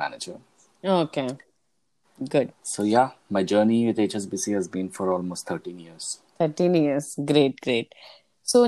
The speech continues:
Speaker 2: నీ స్కూల్ మెమరీస్ ఏమైనా షేర్ చేయగలవా? You have any school memories?
Speaker 1: నాకు నా క్లాస్ రూమ్ అయితే బాగా గుర్తుంది.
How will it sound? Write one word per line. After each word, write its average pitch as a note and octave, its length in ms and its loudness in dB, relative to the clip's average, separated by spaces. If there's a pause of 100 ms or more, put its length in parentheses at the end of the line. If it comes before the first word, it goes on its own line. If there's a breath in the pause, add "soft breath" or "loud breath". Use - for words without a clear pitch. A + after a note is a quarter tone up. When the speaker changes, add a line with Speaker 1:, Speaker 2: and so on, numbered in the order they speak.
Speaker 2:
నీ B3 60 6 (160)
స్కూల్ C#4 440 4
మెమరీస్ B3+ 520 2
ఏమైనా G3 260 0 (100)
షేర్ E3+ 320 4
చేయగలవా? C3 480 0 (500)
You F#3+ 160 0
have F3 220 4
any F#3 200 0
school F#3 280 0
memories? E3+ 360 -4 (960 loud breath)
Speaker 1:
నాకు A#2+ 180 4
నా B2+ 120 4
క్లాస్ A#2+ 260 6
రూమ్ D#3 140 -4
అయితే C3+ 200 -2
బాగా F#2+ 180 -2
గుర్తుంది. F2 380 -10